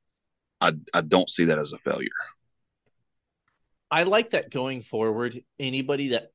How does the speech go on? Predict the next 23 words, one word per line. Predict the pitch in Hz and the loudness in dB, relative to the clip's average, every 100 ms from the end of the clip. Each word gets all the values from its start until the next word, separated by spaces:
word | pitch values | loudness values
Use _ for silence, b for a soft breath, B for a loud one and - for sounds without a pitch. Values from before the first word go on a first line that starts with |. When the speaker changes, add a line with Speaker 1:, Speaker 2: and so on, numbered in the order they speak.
| _ _ - | _ _ -14
Speaker 2:
comes | - 127 117 | -8 -8 -6
on | 120 | -8
this | 113 - | -8 -10
podcast | - 101 101 117 101 104 - _ | -6 -6 -6 -6 -4 -6 -10 _
has | 113 107 - | -2 -2 -6
to | - | -16
be | 104 | -12
weary | 98 107 101 98 92 _ _ _ _ _ - | -8 -6 -6 -6 -10 _ _ _ _ _ -10
of | 104 | -8
the | 95 | -8
Velociraptor. | 90 95 95 - 98 92 90 - - _ _ _ _ _ _ _ _ _ _ _ _ _ _ - B B B _ _ _ _ - | -6 -4 -4 -4 -8 -6 -8 -12 -18 _ _ _ _ _ _ _ _ _ _ _ _ _ _ -10 B B B _ _ _ _ -2
Speaker 1:
If | 104 - | 0 4
you | 127 | 6
Speaker 2:
At | |
Speaker 1:
take | - 110 - | 8 6 6
that | 90 | 4
out, | 80 - | 4 2
Speaker 2:
any | 135 | 0
Speaker 1:
you're | 78 | 2
wrong. | 73 | 2
Speaker 2:
moment. | 98 87 - - - _ _ _ _ _ _ - | -2 -6 -12 -20 -20 _ _ _ _ _ _ 0
Speaker 1:
Yeah. | 170 - - _ _ _ _ _ _ _ _ _ _ _ _ _ - | 2 0 -6 _ _ _ _ _ _ _ _ _ _ _ _ _ -2
Speaker 2:
At | 127 | -2